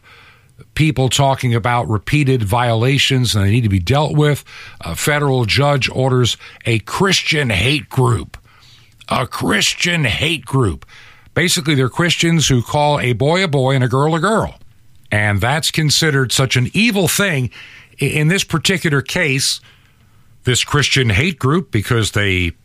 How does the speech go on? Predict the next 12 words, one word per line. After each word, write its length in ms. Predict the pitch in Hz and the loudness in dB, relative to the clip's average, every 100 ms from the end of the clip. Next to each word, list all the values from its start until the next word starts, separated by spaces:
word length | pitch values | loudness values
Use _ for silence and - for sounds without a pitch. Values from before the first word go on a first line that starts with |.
| - _ - | -20 _ -2
look 220 | 113 147 | -2 0
at 100 | 160 | -2
things 400 | 131 120 110 - | -2 0 0 0
logically 680 | 87 131 - 139 104 113 135 | 0 -2 -2 -4 -2 0 2
and 120 | 90 | 2
realistically, 840 | 139 107 160 - 147 98 95 135 - _ - - _ _ _ _ _ _ _ _ | 2 2 0 -2 -2 0 0 -2 -6 _ -20 -20 _ _ _ _ _ _ _ _
you 140 | - 101 | -2 0
have 320 | 123 127 110 | 0 0 0
a, 440 | 110 104 98 95 - | 0 0 -2 -4 -6
a 340 | 107 95 85 - _ - | -4 -2 -4 -10 _ -4
boy 540 | 127 160 127 101 120 - | 0 2 2 2 2 0
saying, 560 | - - 127 120 117 | -2 0 0 0 0